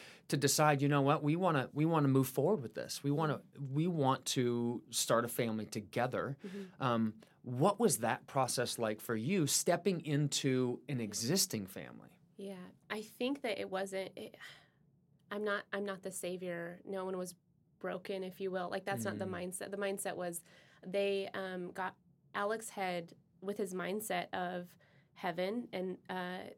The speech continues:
Speaker 2: his late wife's arrival into heaven, and that, if that framed the whole family's thinking of, um,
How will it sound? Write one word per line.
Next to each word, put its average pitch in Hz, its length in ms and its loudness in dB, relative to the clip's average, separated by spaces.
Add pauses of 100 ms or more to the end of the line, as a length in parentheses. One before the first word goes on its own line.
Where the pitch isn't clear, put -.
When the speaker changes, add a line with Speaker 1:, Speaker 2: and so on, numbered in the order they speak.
(140)
Speaker 2:
his 202 180 -6
late 190 120 -2
wife's 185 220 -6
arrival 180 500 -4
into 185 180 -6
heaven, 180 480 -4
and 190 140 -4
that, 185 160 -6
if - 160 -12
that 185 220 -6
framed 185 380 -2
the 180 80 -4
whole 175 220 -4
family's 175 440 -6
thinking 202 460 -6 (420)
of, 185 320 -4 (160)
um, 185 360 -4